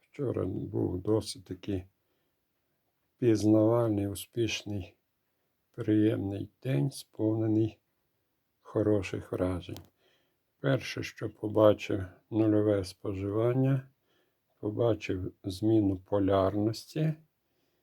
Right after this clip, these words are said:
І третє, натрапив на стоячу хвилю. Можливо, це не так називається.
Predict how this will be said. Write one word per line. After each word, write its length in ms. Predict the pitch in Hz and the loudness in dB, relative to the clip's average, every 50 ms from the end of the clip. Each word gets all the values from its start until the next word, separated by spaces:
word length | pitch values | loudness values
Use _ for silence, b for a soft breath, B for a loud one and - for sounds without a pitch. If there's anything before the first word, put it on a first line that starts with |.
| _ _ _ _ _ _ _ - | _ _ _ _ _ _ _ -6
І 120 | - 107 | -4 -4
третє, 560 | 107 - - 104 110 120 147 143 - - 139 110 | -4 -4 -4 -2 0 0 0 0 -2 -2 -2 0
натрапив 640 | 95 92 90 - 107 120 135 131 - _ 98 95 | 0 0 0 0 2 2 0 0 -4 _ -4 -4
на 80 | 95 90 | -4 -4
стоячу 600 | - - - 104 104 110 113 107 - - 104 101 | -6 -6 -2 0 0 0 0 -2 -4 -8 -10 -10
хвилю. 460 | - - - 92 90 87 90 - - - _ _ _ _ _ _ _ _ _ _ _ | -10 -8 -6 -4 -4 -4 -6 -8 -12 -16 _ _ _ _ _ _ _ _ _ _ _
Можливо, 500 | 135 123 113 107 101 107 113 123 98 104 | -2 0 0 0 0 0 0 0 0 -4
це 220 | - - - 110 104 | -6 -8 -4 -2 0
не 140 | 104 107 | 0 0
так 340 | 107 - - 104 92 - - | 0 -2 -2 -4 -4 -4 -4
називається. 880 | 120 127 127 139 156 156 170 175 170 160 151 135 - - - 120 120 | -4 -4 -2 0 0 2 2 2 2 2 0 0 -2 -6 -6 -6 -6